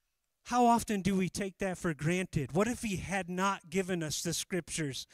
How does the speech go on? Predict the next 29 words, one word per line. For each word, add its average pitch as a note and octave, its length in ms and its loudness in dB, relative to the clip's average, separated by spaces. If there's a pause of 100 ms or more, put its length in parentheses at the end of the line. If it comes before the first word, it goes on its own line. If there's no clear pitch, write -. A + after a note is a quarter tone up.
(260)
and F#3 200 2
we G3+ 100 6
were G3 140 8
out G3 220 -2
there F#3+ 160 2
blindly F3+ 600 0
trying F#3+ 380 0
to E3 80 2
find F#3 340 -2
our F3+ 160 4
way? G3 460 -4 (1080)
We F#3+ 80 0
have G#3+ 120 2
a E3+ 80 4
God F#3 400 2
who F#3+ 160 6
communicates. F3 1040 -4 (920)
Thank G#3 360 0
him F3 100 -4
for D#3 220 -6
that. C3+ 240 -10
Second, F#3 480 -6 (760)
he D3 140 -10
said, E3+ 160 -4 (140)
"For E3+ 120 0
the D3+ 140 -2
power E3 420 0
of C3 160 -6
God." C3+ 380 -6